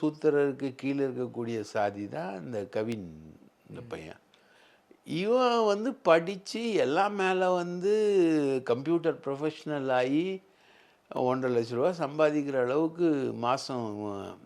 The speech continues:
Speaker 1: இவன் ஒரு தன்னளவுலயே ஒரு மிகப்பெரிய சாட்டிஸ்ஃபேக்ஷனுக்கு போகக்கூடிய
Speaker 2: அவன்
Speaker 1: ஒரு
Speaker 2: முதல்
Speaker 1: பை-,
Speaker 2: பட்டதாரி.
Speaker 1: முதல் பட்டதாரி. அவன் வந்து போறான். இந்த கம்யூனிட்டியில, இந்த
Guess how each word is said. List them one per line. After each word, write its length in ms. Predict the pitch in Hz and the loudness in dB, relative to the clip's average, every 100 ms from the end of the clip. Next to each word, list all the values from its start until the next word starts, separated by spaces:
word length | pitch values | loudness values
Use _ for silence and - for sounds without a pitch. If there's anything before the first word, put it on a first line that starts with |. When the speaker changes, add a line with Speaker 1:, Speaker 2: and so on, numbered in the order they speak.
| - - | -20 -14
Speaker 1:
இவன் 340 | 113 127 139 | -8 -6 -4
ஒரு 220 | 135 127 110 - - - | -4 -4 -6 -16 -20 -6
தன்னளவுலயே 680 | - 143 170 175 190 196 202 | -2 0 4 6 4 6 6
ஒரு 440 | 190 156 123 117 - - - - - - - | 6 6 4 2 -6 -20 -20 -20 -20 -20 -12
மிகப்பெரிய 760 | - 135 170 180 175 175 156 123 - | -4 2 2 4 4 8 6 6 4
சாட்டிஸ்ஃபேக்ஷனுக்கு 880 | 120 123 - 127 - - 110 101 92 | 2 2 0 0 0 -8 -8 -10 -10
போகக்கூடிய 400 | 104 101 - 110 | -6 -6 -4 -4
Speaker 2:
அவன் 40 | 123 | 0
Speaker 1:
ஒரு 140 | 110 | 0
Speaker 2:
முதல் 180 | 98 294 | 2 2
Speaker 1:
பை-, 60 | - | 2
Speaker 2:
பட்டதாரி. 500 | 185 139 127 113 - _ | 0 -2 -4 -8 -16 _
Speaker 1:
முதல் 340 | 98 98 117 113 | -10 -6 -6 -8
பட்டதாரி. 560 | - - 78 76 62 - _ _ _ _ _ _ _ _ _ - - _ | -10 -12 -12 -10 -12 -14 _ _ _ _ _ _ _ _ _ -20 -20 _
அவன் 520 | - 156 165 156 139 | -2 0 0 0 -2
வந்து 720 | 127 120 135 160 147 107 101 95 - - - | -4 -6 -2 0 0 -2 -6 -8 -12 -16 -6
போறான். 420 | - 117 120 147 - | 2 4 4 0 -6
இந்த 680 | 131 151 180 202 208 214 202 175 143 131 117 113 - - - | -6 -4 -4 -4 -4 4 6 8 8 8 6 2 -8 -4 2
கம்யூனிட்டியில, 760 | 143 190 202 185 151 123 117 | 2 2 -2 -2 -4 -4 -4
இந்த 640 | 139 139 139 185 208 196 | -4 -4 -6 -6 2 2